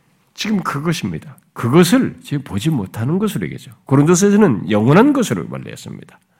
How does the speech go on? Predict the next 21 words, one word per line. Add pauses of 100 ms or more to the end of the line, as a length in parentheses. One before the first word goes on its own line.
(280)
음? (380)
영원한
것으로
얘기했는데 (280)
이것은
보지
못하는
것으로
설명. (360)
우리가
소망하는
것은 (260)
보지
못하는
것입니다. (1120)
그래도
우리는
괜찮아요.
예수
믿는
사람.